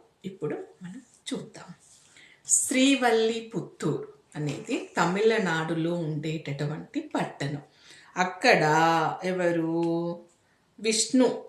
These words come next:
చిత్తుడనే బ్రాహ్మణుడు ఉండేవాడు. ఆవిడ అతడి కథే, అతడికి భూదేవి కూతురిగా జన్మించడం, గోదాదేవి ఆవిడ పేరు. ఆవిడ రంగనాథుడిని వివాహం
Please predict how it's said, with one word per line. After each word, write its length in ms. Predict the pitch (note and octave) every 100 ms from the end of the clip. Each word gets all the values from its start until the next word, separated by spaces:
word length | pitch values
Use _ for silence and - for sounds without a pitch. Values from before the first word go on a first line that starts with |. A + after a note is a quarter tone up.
| - -
చిత్తుడనే 880 | G3+ - G3+ F#3 E3+ E3+ F3+ C4 - _ _ _ _ _ - F3 E3+
బ్రాహ్మణుడు 680 | F3 E3+ F#3+ F#3+ F3+ F#3
ఉండేవాడు. 840 | A3+ E3 D#3 D#3 C#3+ C3 D3 - - -
ఆవిడ 420 | D3 C#3+ D#3 D#3 G4+ - - _ _ _ -
అతడి 380 | D#3+ G3+ F3+ E3+
కథే, 680 | - D3 - A3 E4 - -
అతడికి 680 | E3 F3+ E3+ F#3 D#4 F4+ C4+
భూదేవి 720 | F3+ F#3 F#3+ G3 F#3+ F#3+ F#3+
కూతురిగా 540 | F3+ E3+ - E3+ F3 F3
జన్మించడం, 840 | F3 D#3+ D#3+ E3+ E3 D#3+ D3 C4+
గోదాదేవి 880 | F#3+ F3 D#3+ F3+ E3 D3+ D#3 D#3 -
ఆవిడ 400 | D#3+ D3+ D#3 D3+
పేరు. 420 | C#3+ D#3 D3 C#4 - - - -
ఆవిడ 360 | D3+ D#3 F#3+ F#3
రంగనాథుడిని 1300 | - D#3 D#3+ F3 F#3+ F3+ D#3 D#3+ E3 E3 G3 F#3 E3+
వివాహం 600 | E3+ E3 E3 F#3+ F3